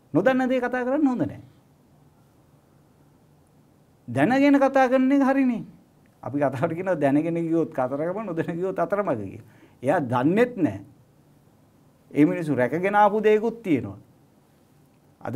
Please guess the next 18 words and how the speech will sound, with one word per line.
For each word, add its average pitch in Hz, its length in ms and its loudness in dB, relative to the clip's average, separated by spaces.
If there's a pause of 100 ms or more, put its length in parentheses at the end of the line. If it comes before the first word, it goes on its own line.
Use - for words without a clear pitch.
මම 139 220 6
මෙතනට 143 380 0
ඇවිල්ලා 170 280 0
තියෙන්නෙත් 185 460 -6
හරි 143 380 -2
වේදනාවකින් 185 760 0
ආවේ. 139 360 2 (320)
මං 147 120 0
කාත් 143 320 2
එක්කවත් 190 360 -4 (120)
තරහකින් 196 520 0
ආවේ 190 240 0
නෑ. 127 180 -6 (840)
ඇයි 170 220 0
මේ 190 200 -6
අපි 156 220 0
රක-, 147 340 0 (100)
රකින්න 180 300 -4